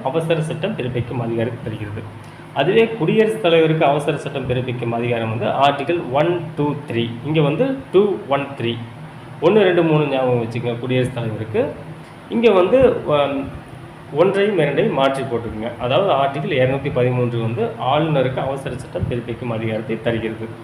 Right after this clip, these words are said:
அடுத்ததா நான் உங்ககிட்ட ஒரு கேள்வி கேட்கிறேன்னு சொன்னேன்ல நண்பர்களே, அந்த கேள்வியை நான் கேட்கிறேன். சமீபத்துல உச்சநீதிமன்றம் ஒரு தீர்ப்பளித்தது. ஆளுநர் வந்து தமிழ்நாடு அரசு,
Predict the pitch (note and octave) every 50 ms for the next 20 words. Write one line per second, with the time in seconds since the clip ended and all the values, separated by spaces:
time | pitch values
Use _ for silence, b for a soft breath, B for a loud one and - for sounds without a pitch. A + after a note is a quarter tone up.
0 | - - - - - - - _ _ - - - D#3+ F#3 G#3 A3+ A3+ G3+ D3+ D3
1 | E3+ E3 D3+ C#3+ C#3+ C#3 C#3 C#3 C3+ C3+ D#3+ D#3 F#3 D#3 D3 C#3 B2+ B2+ D3+ D#3+
2 | E3 D#3+ D3+ - C#3+ C#3 C#3 C#3 - C3 C3 B2+ B2 B2+ B2+ B2+ B2+ B2 B2 A#2+
3 | A#2 A#2 A2+ A2+ A2+ A2+ A2+ A2 A#2 B2 F3 G3 D#3 - - - - - B2+ C#3
4 | C#3+ C3 A#2+ B2+ A#2+ A2+ A#2 E3 F#3 C3+ A#2 A2 G#2 A2 G#2+ G#2+ A2 G2+ G#2 G#2
5 | - - - - - - - _ _ _ - - - - E3 F3+ A3 A#3+ A3+ G3+
6 | F#3+ D#3 - E3+ F#3 D#3+ C#3+ - - E3 E3+ D#3 D#3 C#3+ B2+ A#2 D#3+ D3+ C3+ B2+
7 | B2 A#2+ - C3+ B2+ C3 B2+ A#2 A2+ A2+ A2 G#2 A2 A2+ A2 - - - - -
8 | C3 D#3+ G3+ A3 G#3+ G3 F3 D#3 C#3 B2+ B2 B2 E3+ G#3 - - C#3+ D3+ E3+ G3
9 | G3 F#3 F3+ F3 E3+ E3 D#3 D3+ C#3 - - - C#3+ C#3 C#3+ C#3+